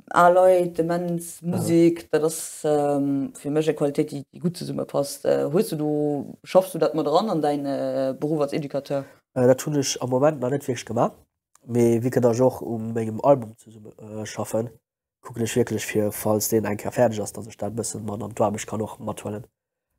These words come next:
Speaker 2: Weil das nur nicht, wie wenn ich nur wirklich so, äh, Heavy Metal Musik mache, ich mache wirklich auch mehr raue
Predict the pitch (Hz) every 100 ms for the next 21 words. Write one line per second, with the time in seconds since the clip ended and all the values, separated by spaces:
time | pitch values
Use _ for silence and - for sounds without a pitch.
0 | _ 98 98 104 107 107 107 - 107 104
1 | 101 104 107 104 104 101 - 101 101 107
2 | 107 107 110 107 131 - 107 104 - 101
3 | 104 - 104 107 107 104 - 104 104 110